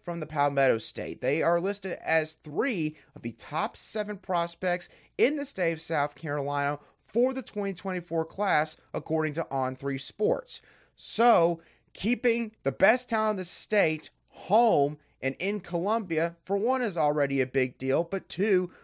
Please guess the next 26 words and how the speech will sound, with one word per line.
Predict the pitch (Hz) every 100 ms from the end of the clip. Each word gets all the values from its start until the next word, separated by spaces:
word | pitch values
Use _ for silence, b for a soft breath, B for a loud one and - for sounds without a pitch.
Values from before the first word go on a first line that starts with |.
| -
when | 185 196
you | 185
do | 156 233
it | 269
at | 214 214
a | 180
key | - - 220
position | 190 165 180 - 180
like | 160 160
offensive | 160 156 147 139 120
line, | 160 208 160 170 175 b b -
and | 156 147 147 139 _ -
you | 139 160
basically | 165 175 226 214 180
prevent | 175 156 165 170 -
your | 127 147
biggest | 139 151 180 170 -
rival | 120 151 190 170 160
in | 135 131
Clemson | - - 247 311 - 185
from | 165 147
getting | 143 143 -
any | 208 285 180
of | 139
these | 127 120
guys, | 123 110 117 139